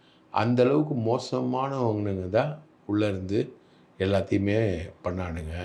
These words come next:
அவ்வளோ மோசமான சம்பவங்கள் அதுல நடந்தது" அப்படின்னு அந்த பொண்ணு சொல்லுது. So, இந்த சம்பவங்கள் எல்லாமே வந்து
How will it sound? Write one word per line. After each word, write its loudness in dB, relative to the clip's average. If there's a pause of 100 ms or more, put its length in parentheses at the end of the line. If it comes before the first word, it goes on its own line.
(720)
அவ்வளோ 8
மோசமான 4
சம்பவங்கள் -2
அதுல -2 (100)
நடந்தது" -10 (360)
அப்படின்னு 2
அந்த 0
பொண்ணு -4 (160)
சொல்லுது. -16 (360)
So, 8
இந்த 8
சம்பவங்கள் 6
எல்லாமே 4
வந்து 0